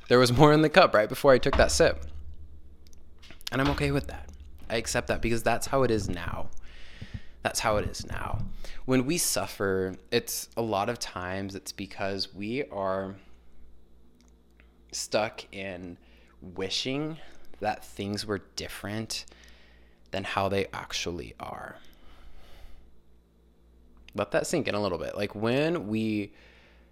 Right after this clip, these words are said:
are struggling with anxiety, or we just find ourselves caught up in that, that negative thought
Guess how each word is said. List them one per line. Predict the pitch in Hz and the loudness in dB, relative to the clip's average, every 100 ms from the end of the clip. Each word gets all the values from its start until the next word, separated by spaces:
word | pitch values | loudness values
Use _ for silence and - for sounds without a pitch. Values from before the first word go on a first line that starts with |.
| _ _ - _ - | _ _ -20 _ -10
are | - 98 98 92 82 - - _ - - _ - - - - - | 0 4 4 4 0 -6 -20 _ -20 -20 _ -20 -20 -20 -16 -8
struggling | - - 113 113 110 | -6 2 4 4 2
with | 104 - | 0 -2
anxiety, | 98 90 - 98 104 104 101 104 107 | -4 -4 -4 0 0 2 0 2 0
or | 95 95 90 90 90 90 95 - - - - - - - - - | -2 -4 -2 -2 -4 -6 -10 -14 -16 -20 -20 -20 -20 -20 -20 -16
we | 110 | -8
just | 104 | -4
find | 107 113 | -2 4
ourselves | - 104 | 10 12
caught | - - 101 | 12 8 6
up | 104 101 | 4 4
in | 101 | 4
that, | 95 90 - - | 4 2 0 -2
that | 104 92 | 0 0
negative | 95 95 101 98 95 - - - - | 0 2 4 2 2 -10 -12 -16 -14
thought | - - 95 - - | -8 2 2 2 -6